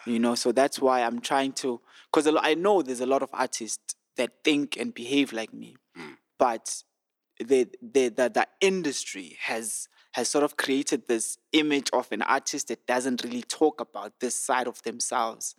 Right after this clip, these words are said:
Speaker 1: Uh, or, or the artists that talk like this are not the biggest brands.
Speaker 2: Oh,
Speaker 1: So
Speaker 2: yeah.
Speaker 1: everyone runs away from showing this side because I then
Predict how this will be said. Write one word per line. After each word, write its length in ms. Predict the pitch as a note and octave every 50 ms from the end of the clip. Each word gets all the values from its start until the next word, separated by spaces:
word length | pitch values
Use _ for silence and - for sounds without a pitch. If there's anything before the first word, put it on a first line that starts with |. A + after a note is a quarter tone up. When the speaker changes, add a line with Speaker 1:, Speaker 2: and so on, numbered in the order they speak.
| _ _ _ _ _ - - - - _ _ _ _ -
Speaker 1:
Uh, 440 | B2+ A#2+ A#2+ A2 E2+ - - G2 - -
or, 140 | C3 C3 - -
or 160 | C3+ C3+ B2+
the 120 | C3 B2 -
artists 360 | C3+ D#3 E3 - - D#3+ - -
that 180 | B2+ - _
talk 260 | - - F#3 F3+ -
like 220 | E3 C#3+ C3+ - _
this 260 | D3+ D#3+ D#3 - - - -
are 80 | A#2
not 260 | A#2 A#2+ C3 C3+ - -
the 80 | A#2+ - _
biggest 400 | - C3+ A#2+ B2+ A2 - - -
brands. 500 | - B2 A#2 A2 G#2 - - - - - - -
Speaker 2:
Oh, 160 | E3 E3+ E3+
Speaker 1:
So 100 | - C3
Speaker 2:
yeah. 120 | - C#3+ D#3
Speaker 1:
everyone 340 | D3+ D#3+ D#3+ D#3 D#3+ D#3 C#3+ C#3+
runs 240 | C#3 C#3+ D3+ D3+ C3
away 460 | C3+ C3 C3 C#3+ D#3+ F3 F3+ F3 E3+
from 300 | - - D3+ C#3 B2+ B2+
showing 420 | - - - E3 D#3 D3+ D3 C#3 A#2
this 160 | C3 B2 -
side 460 | - - - E3+ D#3 C#3 B2+ A#2 -
because 480 | B2+ A#2 - - C3 A#2+ A2+ - - - _ _ _ _ - - _ -
I 160 | B2+ B2 B2
then 340 | C3+ C3+ C#3 C#3 C3+ B2+